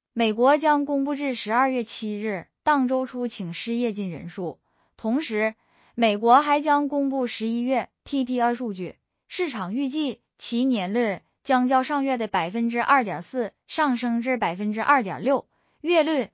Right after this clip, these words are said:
则从上月的百分之零点二上升至百分之零点三。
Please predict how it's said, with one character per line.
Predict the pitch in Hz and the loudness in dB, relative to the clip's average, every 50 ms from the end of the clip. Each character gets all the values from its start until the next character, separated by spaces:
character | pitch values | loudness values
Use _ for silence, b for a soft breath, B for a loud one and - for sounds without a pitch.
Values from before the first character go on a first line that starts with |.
| _ _ _ | _ _ _
则 | - 240 233 240 254 | 0 4 4 4 4
从 | 247 233 208 220 | 2 0 -2 -2
上 | - - 302 262 247 | -2 0 0 0 2
月 | 247 240 | 0 0
的 | 226 214 | 0 -2
百 | 196 190 165 160 | -2 -2 -4 -2
分 | 175 214 220 220 | -2 -2 -2 0
之 | 220 233 226 220 | 0 0 0 -2
零 | 202 180 185 226 | -2 -2 -2 -2
点 | 240 - | -2 2
二 | - - - 311 247 - - _ _ _ _ | 6 6 6 6 6 2 -6 _ _ _ _
上 | - - 311 294 262 | -2 0 2 2 2
升 | 240 254 247 240 240 | 2 0 0 0 0
至 | 240 269 262 | 0 0 0
百 | 226 190 165 180 | 0 -2 -2 -2
分 | 214 226 233 | -2 -2 0
之 | 233 240 233 | 0 0 -2
零 | 220 190 190 233 | -2 -2 -2 -2
点 | 247 208 135 - | -2 -2 -4 -8
三。 | 165 175 165 160 - | -10 -12 -12 -12 -14